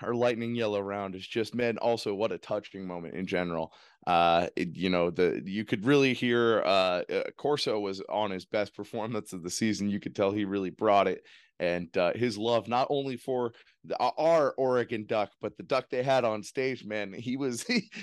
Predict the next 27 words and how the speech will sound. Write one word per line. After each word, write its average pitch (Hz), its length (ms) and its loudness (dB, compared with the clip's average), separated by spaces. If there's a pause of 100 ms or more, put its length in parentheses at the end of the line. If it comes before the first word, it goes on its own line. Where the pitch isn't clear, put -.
he 202 120 -4
was 180 140 -2
holding 151 300 0
on 151 140 2
to 147 80 0
that 143 240 0
thing 127 260 0
tight. 143 400 -2
Uh, 120 220 0 (240)
I - 60 -2
re-, 147 420 0
<laughs> 175 80 -12
watched 175 320 2
the 147 40 -2
replay 143 500 0
again, 127 340 -2
and, 110 280 -6
uh, 107 140 -2
everybody's 143 580 -2
look 143 200 -2
of 151 100 -6
concern 123 540 -4
for 113 300 -2
that 113 280 2
Duck 123 300 2 (440)
was, 110 280 -2
uh, 95 320 2